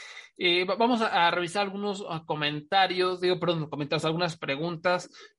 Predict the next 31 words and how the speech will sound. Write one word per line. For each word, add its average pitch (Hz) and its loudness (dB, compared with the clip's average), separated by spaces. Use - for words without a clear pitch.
Eh, 160 2
¿cómo 220 4
crees? 220 2
Dice, 190 -4
pregunta 175 2
Aristides, 180 0
¿cómo 208 0
crees 190 -2
que 185 -2
Triple 185 -2
Nariz 165 0
ande 165 0
después 151 -2
de 156 0
ver 160 0
a 147 0
su 160 -6
muchacho 147 -2
Adam 143 4
Cole 160 0
irse 151 -4
a 160 0
la 143 2
empresa, 143 -2
a, 139 2
de 131 -2
Tony 165 -2
a 156 2
ser 165 0
una 170 -2
estrella? 202 0